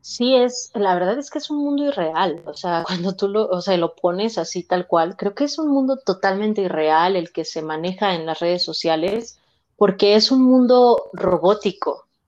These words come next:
o sea, el ser humano no es eso, el, la vida no es eso. Ahora, seamos sinceros, un momento en el que uno no se siente a gusto, que uno no está bien, que uno está incómodo,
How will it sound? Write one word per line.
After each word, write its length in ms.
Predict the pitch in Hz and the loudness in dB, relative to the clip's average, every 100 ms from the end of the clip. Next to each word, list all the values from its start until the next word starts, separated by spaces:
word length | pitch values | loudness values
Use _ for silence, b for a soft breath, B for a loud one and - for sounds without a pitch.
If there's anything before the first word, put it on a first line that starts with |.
| _ | _
o 80 | - | -18
sea, 460 | 170 185 175 170 160 _ _ _ - | -4 0 2 0 -2 _ _ _ -4
el 180 | 170 180 | -2 0
ser 180 | 208 220 | 2 2
humano 340 | 233 262 247 | 2 2 2
no 160 | 208 190 | 0 -2
es 200 | 185 - | -4 -4
eso, 440 | 196 - 151 147 | -2 -2 -2 -4
el, 100 | 156 180 | -2 2
la 180 | 170 | 2
vida 420 | 170 170 240 220 165 | 2 0 0 0 -2
no 180 | 160 | -4
es 220 | 160 - - | -12 -12 -14
eso. 300 | 165 - - - b b - | -10 -12 -12 -20 b b -2
Ahora, 240 | 190 190 | 0 2
seamos 320 | 185 202 247 | 0 0 0
sinceros, 680 | 254 165 160 185 160 156 - | -2 -6 -2 0 2 0 -6
un 180 | 202 214 | -4 -2
momento 800 | 220 208 202 202 208 208 208 - | 0 0 0 -2 -2 0 0 -2
en 160 | 196 180 | -6 -6
el 180 | 175 170 | -6 -6
que 140 | 175 | -4
uno 440 | 175 202 208 208 - _ - | -4 -4 -4 -6 -8 _ -12
no 360 | 175 180 226 | -6 0 2
se 160 | 226 262 | 0 -4
siente 580 | - 208 196 196 196 190 | -4 -4 -2 0 0 2
a 140 | 170 | 0
gusto, 680 | 160 226 254 - - 151 165 | 0 -2 -2 -4 -6 -8 -8
que 100 | - | -4
uno 380 | 185 208 214 202 | -2 0 0 0
no 340 | 190 185 202 | 0 2 4
está 300 | 294 294 208 | 2 0 -2
bien, 420 | 180 185 208 190 175 | -4 -2 -4 -4 -8
que 120 | 175 | -6
uno 160 | 190 | -4
está 320 | 202 196 208 208 | -4 0 0 0
incómodo, 840 | 196 185 180 208 226 214 165 156 | -2 -4 0 2 4 2 -4 -6